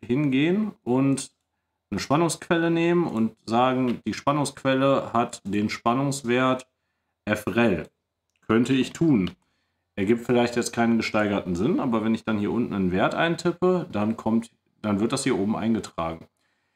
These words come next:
Das kann zum Beispiel mal hilfreich sein, wenn ich irgendwie sechs, sieben Quellen in der Schaltung habe und die sollen alle die gleiche Spannung haben, dass ich dann hier einmal diese Spannung festlege und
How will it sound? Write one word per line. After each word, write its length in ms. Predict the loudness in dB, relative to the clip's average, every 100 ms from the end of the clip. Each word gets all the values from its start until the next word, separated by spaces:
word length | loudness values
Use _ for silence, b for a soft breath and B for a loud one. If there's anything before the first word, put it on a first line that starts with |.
| _ -8
Das 120 | 0
kann 160 | 2 2
zum 140 | 2
Beispiel 240 | 2 2
mal 120 | 2 4
hilfreich 380 | 2 2 0
sein, 180 | 2 2
wenn 120 | 2 2
ich 80 |
irgendwie 240 | 0 0 2
sechs, 240 | 2 0
sieben 240 | 0 0 0
Quellen 500 | 0 0 2 2 0
in 120 | -2
der 100 | -2
Schaltung 380 | 0 -2 -2 -2
habe 200 | -2 -2
und 60 |
die 80 | -2
sollen 220 | 0 0
alle 240 | 0 0 0
die 100 | -2
gleiche 260 | -2 -4
Spannung 380 | -4 -2 -2 0
haben, 260 | 0 -2 -4
dass 140 | -6
ich 120 | -8
dann 120 | -8
hier 180 | -6 -4
einmal 480 | -2 0 2 2 0
diese 220 | -2 -6
Spannung 320 | -6 -4 -4
festlege 600 | -4 -4 -4 0 2 2
und 260 | 0 -4